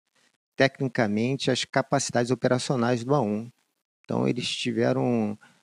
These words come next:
assim, muito interesse em ajudar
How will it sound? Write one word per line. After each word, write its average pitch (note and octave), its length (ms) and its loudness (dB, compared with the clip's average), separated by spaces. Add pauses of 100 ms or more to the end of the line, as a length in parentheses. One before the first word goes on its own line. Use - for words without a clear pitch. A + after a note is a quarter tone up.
(180)
assim, A2+ 580 0
muito D#3+ 800 6
interesse B2+ 920 0 (580)
em A2 840 -2
ajudar B2 920 0